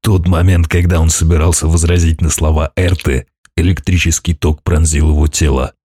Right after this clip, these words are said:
Рост энергии за счет получения профессии, а также быстрые изменения в теле из-за поглощения накопленного опыта и характеристик заставили закружиться голову Юэльхана.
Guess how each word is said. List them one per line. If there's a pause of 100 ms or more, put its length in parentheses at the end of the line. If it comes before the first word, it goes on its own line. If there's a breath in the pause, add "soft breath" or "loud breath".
(140)
Рост
энергии
за
счет
получения
профессии,
а
также
быстрые
изменения
в
теле
из-за
поглощения
накопленного
опыта
и
характеристик
заставили
закружиться
голову
Юэльхана.